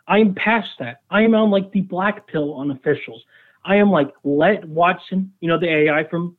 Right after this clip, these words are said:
um, uh, I B M, just let him take over. Let the computer make the calls. The humans are completely done. I am just done with human officials. I am that done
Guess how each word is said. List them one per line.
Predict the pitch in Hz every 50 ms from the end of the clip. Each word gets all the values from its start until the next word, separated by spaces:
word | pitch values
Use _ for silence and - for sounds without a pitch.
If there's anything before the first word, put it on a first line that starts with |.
| _ -
um, | 156 151 151 147 147 147 147 147 _ _ _ _ _ _ _ _ _ _ _ _ _ -
uh, | 147
I | 139 131 143 156
B | 151 160 165 147
M, | 147 151 - - -
just | 170 165 -
let | 180 170 180
him | 190 196 196
take | 214 214 208 208
over. | 190 185 185 214 220 214 - _ _ _ _ -
Let | 180 185 185 -
the | 202
computer | 196 196 - - 202 208 196
make | 196 196 190 190 190
the | 196
calls. | 190 190 190 185 190 185 - _ _ _ _ _ -
The | 165 160 156
humans | 147 185 190 196 202 196 190
are | 180 165
completely | - - 170 147 165 175 170 170 160
done. | 147 131 151 151 151 151 151 -
I | 156 160
am | 165 165 170 151
just | 156 143 127 - _ _ -
done | - 151 160 165 151
with | 147 143 -
human | - 151 143 131 123
officials. | 117 - 131 120 - - - _ - 156
I | 160 156
am | 156 147 139 131
that | 139 139 135 127 131 127
done | 131 131 127 120 113 117